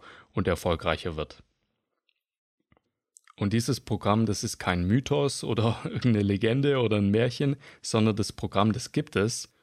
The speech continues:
und ich verwende das seit einer ganzen Weile, um meine eigenen Podcast-Folgen und die von meinen Kunden zu erstellen und zu bearbeiten. Und das Programm heißt Adobe Audition.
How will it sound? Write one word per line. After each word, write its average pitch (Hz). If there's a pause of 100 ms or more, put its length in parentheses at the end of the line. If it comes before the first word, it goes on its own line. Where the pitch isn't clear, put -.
und 95
ich 123
verwende 107
das 90
seit 87
einer 92
ganzen 90
Weile, 90
um 98
meine 87
eigenen 101
Podcast-Folgen 87 (340)
und 90
die 95
von 92
meinen 85
Kunden 90
zu -
erstellen 82
und 95
zu 101
bearbeiten. 90 (880)
Und 95
das 90
Programm 104
heißt 120 (320)
Adobe 101
Audition. 87